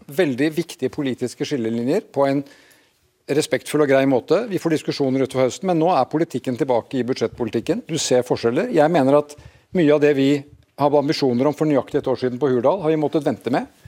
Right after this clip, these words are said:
Men verdigrunnlaget, fordele rettferdig, sørge for at vi kommer trygt gjennom en krise, trygghet. Og det er, altså, situasjonen der ute er alvorlig, og det er enda viktigere.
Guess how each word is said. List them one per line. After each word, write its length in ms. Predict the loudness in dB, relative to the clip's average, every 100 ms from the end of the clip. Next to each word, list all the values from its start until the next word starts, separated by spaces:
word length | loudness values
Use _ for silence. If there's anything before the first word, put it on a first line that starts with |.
| -20 -4
Men 220 | 0 0 -4 -4
verdigrunnlaget, 920 | 0 2 2 2 4 4 2 0 -2 -4
fordele 400 | 0 2 2 0
rettferdig, 480 | 0 -2 0 0 -2 -6 _ _ -12
sørge 320 | -2 0 0
for 140 | -2 -2
at 60 |
vi 20 | -2
kommer 200 | -2 -2
trygt 240 | -2 -2
gjennom 220 | -2 0 0
en 100 | 0
krise, 380 | -2 0 -2 -2 -6
trygghet. 440 | -2 0 0 -2 -20 -20 -20 -8
Og 120 | 0 0
det 80 |
er, 220 | 2 -2 -2
altså, 220 | 0 0 0 -4 -8
situasjonen 560 | -6 -2 0 0 0 2
der 120 | 2
ute 240 | 0 0 -2
er 300 | -2 0 2
alvorlig, 400 | 2 2 0 -2 -2
og 80 | -2
det 80 | -2
er 160 | 0
enda 160 | 0 2
viktigere. 380 | 0 -2 0